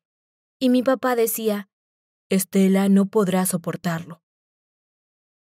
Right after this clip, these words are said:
Por fin logré quedarme dormida por unas horas.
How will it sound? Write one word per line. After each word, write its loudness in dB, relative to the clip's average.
Por -2
fin -4
logré 2
quedarme 0
dormida -2
por -4
unas -2
horas. -4